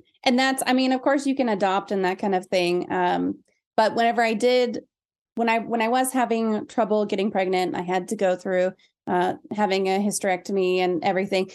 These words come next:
And I, I don't know that my pelvic organ prolapse, I don't think that that caused me not to be able to get pregnant. There were other issues. I went for testing. Everything was fine on my end. My husband at the time refused to get testing. So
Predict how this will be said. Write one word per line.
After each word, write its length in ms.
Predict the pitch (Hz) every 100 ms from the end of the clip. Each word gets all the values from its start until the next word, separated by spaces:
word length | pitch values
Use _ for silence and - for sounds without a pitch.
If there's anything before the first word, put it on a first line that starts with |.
| -
And 140 | 262 285
I, 260 | 339 370 -
I 160 | 285 359
don't 280 | 330 233 208
know 340 | 208 220 226
that 280 | 208 180 294 _ _ _ _ 196
my 380 | 208 202 202 202
pelvic 320 | 214 190 180
organ 220 | 233 269
prolapse, 440 | 294 285 277 294 - _ _ _
I 120 | 254 294
don't 220 | 269 -
think 160 | 247
that 120 | 220 214
that 200 | 190 -
caused 400 | 214 190 214 247
me 120 | 240
not 180 | 240 262
to 80 |
be 40 | 247
able 120 | 233
to 80 | 233
get 200 | 240 240
pregnant. 380 | 233 226 226 -
There 220 | 202 196
were 100 | 196
other 220 | 180 190 208
issues. 680 | 208 208 220 202 196 196 - _ _ _
I 160 | 226 233
went 160 | 233
for 120 | 240 233
testing. 420 | 240 226 247 226
Everything 280 | 220 214 214
was 140 | 208
fine 220 | 226 214
on 100 | 214
my 160 | 208 208
end. 280 | 208 208 208 - _ _ -
My 140 | 214
husband 340 | 214 233 233 220
at 60 | 214
the 40 |
time 540 | 214 226 214 214 208
refused 420 | 196 196 233 240 247
to 80 |
get 160 | 247 240
testing. 560 | 262 247 269 254 254 254
So 560 | - 196 185 190 190